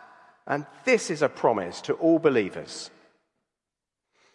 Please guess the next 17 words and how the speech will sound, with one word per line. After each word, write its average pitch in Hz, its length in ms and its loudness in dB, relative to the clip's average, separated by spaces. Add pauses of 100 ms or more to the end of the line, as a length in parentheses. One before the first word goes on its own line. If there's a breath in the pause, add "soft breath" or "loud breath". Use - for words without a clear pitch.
(720 soft breath)
So 175 140 2
Paul 277 320 2
sent, 135 420 2
uh, 110 140 4
Tychicus 220 720 2
to 123 240 0
tell 254 320 2
these 208 180 2
believers 135 480 2
about 113 340 2
him, 92 260 -4 (1200 soft breath)
and 196 220 2
so 117 680 2 (160)
that 127 140 2
we 127 480 0
would 107 240 -2
know 98 340 2